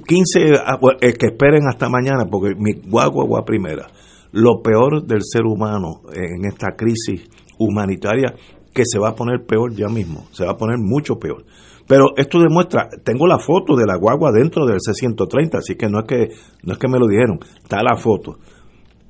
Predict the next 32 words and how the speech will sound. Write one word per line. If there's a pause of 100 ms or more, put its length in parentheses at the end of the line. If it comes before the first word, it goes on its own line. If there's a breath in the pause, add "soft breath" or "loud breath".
(340)
A
ese
señor
no
le
da
vergüenza
cuando
aterrizó
en
Londres
con
su
guagua. (920 soft breath)
No,
no,
no
le
pasa
nada
por
dentro. (160)
Saber
que
allí,
en
ese
espacio (400 loud breath)
y
en
ese
peso,